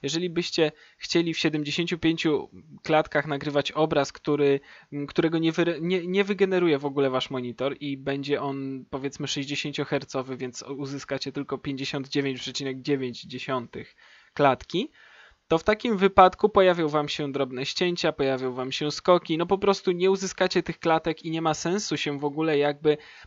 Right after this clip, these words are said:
w tym kierunku nastrajać. Więc sprawdźcie sobie na waszym monitorze, na parametrach waszego monitora, jaki macie,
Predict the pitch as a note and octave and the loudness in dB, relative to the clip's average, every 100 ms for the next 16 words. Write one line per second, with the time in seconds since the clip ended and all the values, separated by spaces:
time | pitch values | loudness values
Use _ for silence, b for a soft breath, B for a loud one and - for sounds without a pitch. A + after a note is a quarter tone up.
0 | - C#3+ - D3+ C#3 C#3 C3 B2+ C#3 C3 | -6 -6 -2 -4 -2 -2 -2 -4 -4 -2
1 | C3 - B2+ A#2+ A2 - C3+ D3+ C#3 - | -2 0 0 0 -4 -8 -6 -2 -2 -6
2 | - - - G3+ - - C#3 - A2+ A2+ | -14 -6 0 0 0 -6 -6 -6 -8 -6
3 | B2+ C3+ B2+ B2+ C#3+ E3+ F3+ C#3 C3 B2 | -6 -6 -6 -4 -4 -2 -2 -2 -4 -4
4 | B2 A#2+ A#2+ A#2+ C3 C3 D#3 - D3 C#3 | -6 -6 -8 -8 -6 -6 -6 -4 -4 -4
5 | - C3+ C3 B2+ B2 - C3 C3+ B B | -6 -6 -6 -6 -6 -4 -2 -4 B B
6 | B C3 C3+ E3+ G#3 - D#3 D3 B B | B -6 0 2 2 -2 -6 -6 B B
7 | - A2+ C3 C3+ D#3 - D3 C#3 | -14 -6 -2 0 0 2 4 4